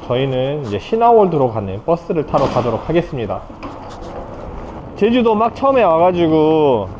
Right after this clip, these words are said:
그 뭐지? 차 타고 다니면서 여기저기 막 다닐 때는 렌트가 편한데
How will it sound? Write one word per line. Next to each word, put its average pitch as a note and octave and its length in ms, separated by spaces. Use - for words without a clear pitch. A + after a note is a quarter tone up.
그 C#3+ 60
뭐지? C#3 400
차 - 160
타고 C4+ 260
다니면서 G#3 520
여기저기 A3+ 480
막 G3+ 300
다닐 F#3+ 300
때는 F#3+ 640
렌트가 E3+ 360
편한데 F#3 640